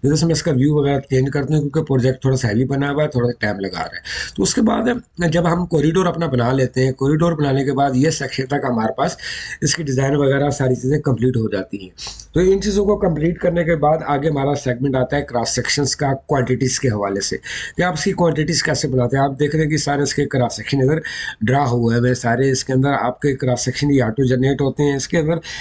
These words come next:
जब आप इसके क्रॉस sections को बना लेते हैं तो उसके बाद इसकी ये quantities की calculation के sheet है, sheets हैं, उनको आपने कैसे बनाना है। तो ये कुछ step by step एक सारा process होएगा। इसके मुतालिक हम आपको पूरी detail के साथ बात करेंगे कि आप इस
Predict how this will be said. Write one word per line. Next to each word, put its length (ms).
जब 120
आप 200
इसके 200
क्रॉस 260
sections 260
को 100
बना 220
लेते 280
हैं 80
तो 60
उसके 200
बाद 280
इसकी 220
ये 100
quantities 560
की 80
calculation 480
के 140
sheet 400
है, 120
sheets 380
हैं, 180
उनको 180
आपने 220
कैसे 240
बनाना 320
है। 60
तो 100
ये 280
कुछ 200
step 360
by 120
step 280
एक 120
सारा 220
process 440
होएगा। 280
इसके 200
मुतालिक 400
हम 140
आपको 180
पूरी 280
detail 320
के 120
साथ 240
बात 200
करेंगे 400
कि 80
आप 240
इस 240